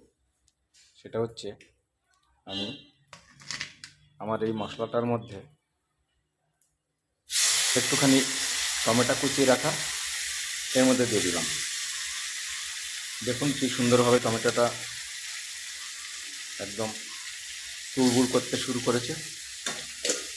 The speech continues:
তো এবার টমেটোটাকে আমি একটু ভেজে নেব, খানিকক্ষণ ধরে আমি ভেজে নেব। এই টমেটোটা আপনারাও ভালো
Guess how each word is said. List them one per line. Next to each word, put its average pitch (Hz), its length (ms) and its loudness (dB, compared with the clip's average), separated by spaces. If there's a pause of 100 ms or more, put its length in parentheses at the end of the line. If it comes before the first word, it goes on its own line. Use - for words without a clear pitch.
(720)
তো 113 80 2
এবার 123 180 4
টমেটোটাকে 147 560 6
আমি 151 160 8
একটু 147 280 6
ভেজে 120 300 8
নেব, 95 160 8 (180)
খানিকক্ষণ 151 420 8
ধরে 139 160 10
আমি 147 180 8
ভেজে 90 180 6
নেব। - 180 2 (1800)
এই 123 120 6
টমেটোটা 147 440 8 (640)
আপনারাও 143 340 10
ভালো 131 200 8